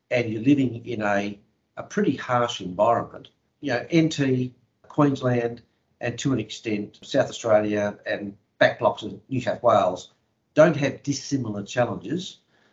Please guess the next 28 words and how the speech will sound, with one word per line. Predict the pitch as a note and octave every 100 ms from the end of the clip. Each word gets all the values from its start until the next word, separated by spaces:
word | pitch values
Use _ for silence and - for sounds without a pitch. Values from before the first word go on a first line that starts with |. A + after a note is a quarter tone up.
| _ _ _
but | B2+ -
probably | F#3+ F#3 C3+
Queensland | - D3 C3 B2 A2+
and | A2
N | A2+ A2
T | B2+ A#2 A2+ A#2
are | A2+ A2+
more | A#2+ A2+ A2 - _ _ -
similar | - D3+ B2 G2+
to | A2+
W | A2 G2+ G2+ G#2+
A | G2+ F#2 B2 - _ _ _
in | B2
terms | A2 C3+ B2 A#2
of | G2+
the | A2
vast | B2+ C3 C3 -
distances, | B2+ - A2+ - G#2+ G#2+ - - _ _
the | A#2
remoteness, | A2 A2+ B2+ C3 _ _ B2+ B2 - - _ _ -
and | B2 A2+
the | A2
isolation | A#2+ B2+ A#2 G#2 G#2+ - G#2 G2 G2 - _
from | A#2 G#2+ G#2 G2+ G2 _ _ _ _
a | -
community | - G#2+ A#2+ A#2 E2+ - - _ - _ _ _ -
are | B2 A#2 A#2
really | D#3 C#3 A2